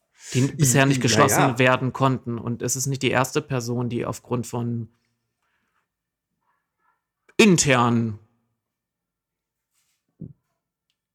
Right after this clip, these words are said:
Speaker 1: kommunikativ ausbaubaren Zuständen, ähm, unsere Verwaltung verlässt und in andere, in andere Verwaltungen <laughs> flüchtet.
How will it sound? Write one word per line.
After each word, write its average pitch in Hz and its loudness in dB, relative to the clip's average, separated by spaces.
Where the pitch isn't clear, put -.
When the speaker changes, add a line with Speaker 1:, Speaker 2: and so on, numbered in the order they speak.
Speaker 1:
kommunikativ 131 2
ausbaubaren 120 -2
Zuständen, 143 0
ähm, 131 0
unsere 151 2
Verwaltung 127 0
verlässt 127 -2
und 127 -4
in 120 -4
andere, 147 0
in 127 -4
andere 139 -2
Verwaltungen 120 -2
<laughs> - -
flüchtet. 147 0